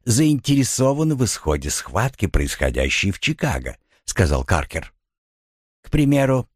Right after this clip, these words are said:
Хекльмейер, Готлиб и компания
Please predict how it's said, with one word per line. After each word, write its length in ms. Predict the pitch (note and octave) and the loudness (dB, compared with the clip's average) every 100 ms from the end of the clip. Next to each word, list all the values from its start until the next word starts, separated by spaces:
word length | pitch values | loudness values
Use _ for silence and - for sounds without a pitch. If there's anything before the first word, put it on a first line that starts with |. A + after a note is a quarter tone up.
| _ _ | _ _
Хекльмейер, 760 | E3+ C#3 - B2 B2+ A2+ A2 F2+ _ _ | 0 0 0 2 4 4 0 -4 _ _
Готлиб 560 | E2 D#2+ - D2+ C#2 - | 2 2 0 -2 -2 -4
и 120 | D#2+ | -4
компания 840 | - C#2+ D2 C3 B2+ A#1 A1 - | -2 -2 0 -2 -2 -4 -8 -12